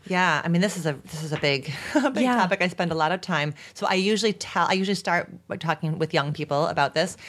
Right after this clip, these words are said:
Speaker 1: by saying that they did not coin the term hooking up, right? Like, we coined it back in the day.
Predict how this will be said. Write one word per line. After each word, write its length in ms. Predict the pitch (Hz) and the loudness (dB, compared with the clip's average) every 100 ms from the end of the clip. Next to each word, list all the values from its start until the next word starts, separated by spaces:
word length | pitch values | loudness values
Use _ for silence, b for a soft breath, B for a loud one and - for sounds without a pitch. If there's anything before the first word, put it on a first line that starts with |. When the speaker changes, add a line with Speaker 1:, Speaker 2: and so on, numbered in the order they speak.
| B | B
Speaker 1:
by 140 | - 170 | -2 -2
saying 460 | - 175 170 165 | 2 2 2 2
that 180 | 160 151 | 0 2
they 100 | 165 | 2
did 140 | 180 165 | 2 2
not 340 | 160 175 - | 0 -2 -6
coin 280 | - 226 180 | -2 2 2
the 60 | |
term 460 | 147 127 123 170 190 | 2 0 0 -2 -2
hooking 280 | - 170 139 | -4 -2 -2
up, 220 | 120 - 160 | -2 -2 0
right? 160 | 160 | 0
Like, 120 | 160 175 | -2 -2
we 240 | 190 180 | 0 0
coined 320 | 165 131 135 135 | 0 -4 -4 -2
it 160 | - | -2
back 220 | - 139 | 0 -2
in 160 | 156 175 | 0 2
the 60 | 196 | 2
day. 180 | 165 | 0